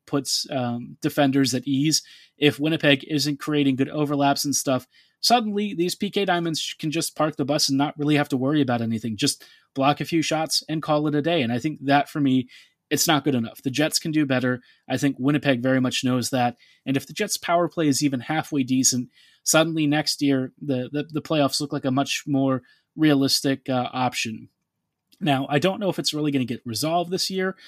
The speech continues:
uh, this summer. I, I mean, I imagine that the, most of the coaching staff comes back, and if the same folks running the power play are doing it again, you know, it, just prepare yourself <laughs> for another,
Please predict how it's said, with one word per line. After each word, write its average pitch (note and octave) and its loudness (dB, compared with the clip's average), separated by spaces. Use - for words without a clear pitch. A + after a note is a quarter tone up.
uh, A#2 2
this C#3 4
summer. F3 0
I, B2+ -4
I B2+ -4
mean, A#2+ 2
I C#3+ 6
imagine D#3 6
that C#3 -2
the, C3 -6
most C3 0
of B2 -6
the A2+ -6
coaching D3+ -2
staff D3+ -4
comes D#3+ -4
back, D#3+ 0
and C#3 2
if - -2
the C3 -2
same C#3+ 0
folks C#3+ -2
running C3+ 0
the B2 -6
power C3+ -2
play C3 -4
are B2 0
doing C3 0
it C3 -6
again, C#3+ -2
you B2+ -2
know, A#2+ 0
it, - -8
just - 2
prepare G3 2
yourself E3 2
<laughs> - -10
for - -2
another, C#3+ 2